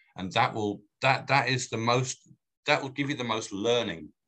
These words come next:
So you, you can learn what you need to from your environment, your natural world around you.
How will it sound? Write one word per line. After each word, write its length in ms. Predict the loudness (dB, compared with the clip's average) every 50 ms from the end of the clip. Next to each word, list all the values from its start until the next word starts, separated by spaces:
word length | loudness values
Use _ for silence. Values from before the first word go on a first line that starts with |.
| _ _ _ _ _ _ _ _
So 120 | -10 -6 -6
you, 80 | -4 -2
you 140 | -2 -2
can 240 | -2 -2 -2 0 4
learn 300 | 6 6 6 6 4 2
what 180 | 0 0 0 0
you 100 | 0 -2
need 300 | 0 2 2 0 0 -2 -4
to 180 | -4 -4 -4 -4
from 320 | -4 -4 -2 -2 -2 -2
your 220 | -2 0 0 0
environment, 640 | 0 0 2 4 4 6 4 4 2 0 -2 -4 -4
your 80 | -6 -4
natural 480 | -2 -2 -2 -2 -2 -6 -8 -6 -4
world 280 | -2 0 0 0 0 -2
around 440 | -4 -2 -2 -2 -2 -2 -4 -6 -8
you. 200 | -8 -10 -10